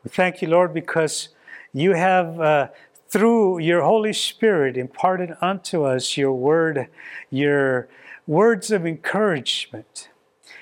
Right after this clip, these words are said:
Father, your Spirit is now in operation from the day of Pentecost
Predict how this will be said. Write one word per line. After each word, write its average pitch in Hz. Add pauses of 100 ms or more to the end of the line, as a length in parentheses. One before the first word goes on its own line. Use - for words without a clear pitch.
(220)
Father, 196
your 156
Spirit 208
is 147
now 175
in 156
operation 175
from 139 (540)
the 156
day 185
of 202
Pentecost 214